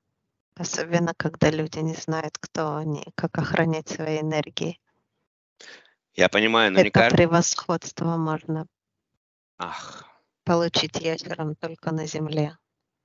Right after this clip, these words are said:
Speaker 2: Понятно. То есть этот маленький ящер, по сути, решил из себя сделать великую такую личность и показать это демонстративно на астральном плане. Хорошо. Я ему пы-,
Speaker 1: Именно так.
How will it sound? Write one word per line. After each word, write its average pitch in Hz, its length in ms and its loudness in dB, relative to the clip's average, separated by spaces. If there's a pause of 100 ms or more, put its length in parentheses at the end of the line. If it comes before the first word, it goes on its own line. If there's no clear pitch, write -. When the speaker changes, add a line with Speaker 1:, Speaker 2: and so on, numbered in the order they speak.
(400)
Speaker 2:
Понятно. 73 720 -6
То 113 140 -2
есть 120 120 0
этот 135 240 2
маленький 165 600 4
ящер, 135 580 4
по 117 140 -4
сути, 131 520 -8
решил 120 380 -2
из 110 140 -4
себя 107 300 2
сделать 95 460 2
великую 104 460 0
такую 92 400 -4 (240)
личность 131 840 4 (880)
и - 100 2
показать 95 580 4
это 90 220 -2
демонстративно 90 960 -6 (160)
на 82 160 2
астральном 85 500 2
плане. 90 420 -4 (300)
Хорошо. 92 440 -10 (240)
Я - 160 -6
ему 180 160 -2
пы-, 175 160 0
Speaker 1:
Именно 170 180 -2
так. 160 240 -4